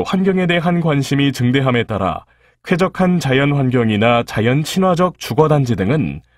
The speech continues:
마케팅 설득력이 매우 좋아서 인기가 높아지고 있습니다. 두 번째, 경제 기술 환경 역시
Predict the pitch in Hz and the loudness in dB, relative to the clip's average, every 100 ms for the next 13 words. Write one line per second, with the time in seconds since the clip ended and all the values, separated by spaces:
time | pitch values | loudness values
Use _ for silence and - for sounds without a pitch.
0 | _ 98 104 139 127 143 135 123 107 113 | _ 0 0 0 -2 -2 0 -2 0 0
1 | 98 92 123 120 90 127 170 - 143 117 | 2 2 2 2 2 2 2 2 2 0
2 | 85 67 - _ - 98 101 - 90 143 | -2 -6 -10 _ -4 -2 0 -2 0 2
3 | 107 123 175 165 147 127 113 78 64 62 | 0 -2 -2 0 0 -2 -4 -8 -10 -14
4 | - _ _ _ _ _ _ _ _ - | -18 _ _ _ _ _ _ _ _ -6
5 | - 147 196 180 110 78 - _ _ _ | 0 2 2 2 -4 -8 -10 _ _ _
6 | _ - 135 151 165 190 180 135 127 180 | _ 0 2 4 2 0 0 -2 0 0
7 | 165 151 147 131 95 - 151 95 69 | 0 2 2 2 0 -2 -2 -2 -4